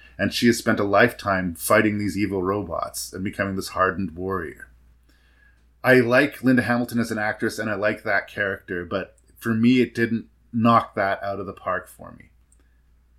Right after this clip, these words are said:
It's the action set pieces and the momentum of the movie that keeps me going. In the end of the day, it's the sort of, it's a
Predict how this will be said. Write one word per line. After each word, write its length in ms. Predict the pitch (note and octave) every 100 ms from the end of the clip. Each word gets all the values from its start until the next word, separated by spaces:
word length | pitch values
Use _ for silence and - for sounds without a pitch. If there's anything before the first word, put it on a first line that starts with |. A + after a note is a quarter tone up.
| _
It's 180 | B2 -
the 120 | B2
action 400 | C#3 C3 - B2+
set 300 | A#2 - G#2
pieces 800 | - G#2+ - - F2+ F2+ - - _
and 180 | G#2 G#2
the 60 |
momentum 580 | G2+ G2 G2+ A2 G#2 F#2+
of 160 | F#2 F2+
the 80 | F#2+
movie 400 | G2+ G2 E2+ E2+
that 220 | F2 -
keeps 340 | G#2+ - -
me 140 | G2+ F#2+
going. 420 | F#2+ F#2 - - _ - - _ _ _ -
In 140 | C3
the 120 | C3 B2
end 180 | C#3+
of 60 | C#3
the 60 | B2
day, 280 | A2+ A2 G#2
it's 280 | A2 -
the 280 | - A2+ A2
sort 280 | G2+ A2 G#2
of, 180 | G2 E2+ _
it's 260 | A2+ -
a 280 | G#2+ G2+ F2